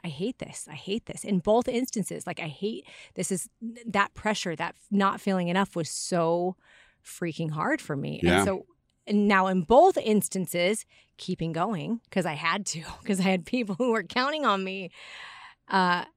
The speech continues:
Speaker 1: it made it super clear on the other side when I could focus on what mattered. Same at the summit, when I was focused on ego-based things. How am I gonna look? Like, what if they don't like me? It was all, "Am I enough?" All things about me. I don't think I'm, why,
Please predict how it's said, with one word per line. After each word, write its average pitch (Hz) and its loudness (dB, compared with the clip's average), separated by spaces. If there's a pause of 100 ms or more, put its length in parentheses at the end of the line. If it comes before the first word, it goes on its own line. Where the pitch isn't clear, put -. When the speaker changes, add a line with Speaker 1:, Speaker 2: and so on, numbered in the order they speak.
(260)
Speaker 1:
it 196 -2
made 190 0
it 180 -6
super 180 -4
clear 185 0
on 170 2
the 160 -2
other 156 -4
side 175 2
when 196 0
I 254 2
could 214 -2
focus 165 -2
on 160 -4
what 160 -2
mattered. 165 0
Same 156 -6
at 160 -6
the 214 -2
summit, 269 2 (300)
when 175 -6
I 165 -4
was 170 -2
focused 190 0
on 190 0
ego-based 220 2
things. 226 0
How - -8
am 185 -2
I 190 0
gonna 196 0
look? 285 4
Like, 185 0
what 175 -4
if 170 -8
they 202 2
don't 226 0
like 294 6
me? 214 0
It 190 -2
was 196 -2
all, 233 2 (240)
"Am 175 0
I 202 8
enough?" 262 8
All 220 4
things 302 0
about 220 6
me. 202 8
I 170 0
don't 202 -4
think 226 2
I'm, 247 4 (380)
why, 196 6